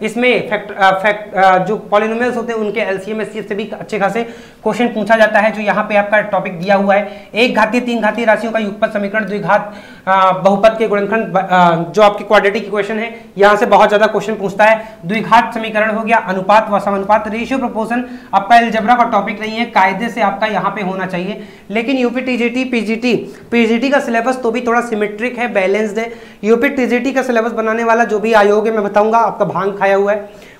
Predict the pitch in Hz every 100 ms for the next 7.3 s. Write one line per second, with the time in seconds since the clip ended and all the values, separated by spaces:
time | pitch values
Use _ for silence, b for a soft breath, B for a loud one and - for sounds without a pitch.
0 | - 196 254 220 240 247 247 254 247 226
1 | 208 233 220 233 220 214 220 202 214 233
2 | 226 226 208 196 226 226 220 208 190 208
3 | 202 214 202 196 220 262 B B - 226
4 | 233 226 262 226 214 233 247 220 220 226
5 | 226 196 185 170 156 180 226 220 220 226
6 | 220 208 208 226 220 214 220 202 196 208
7 | 214 190 220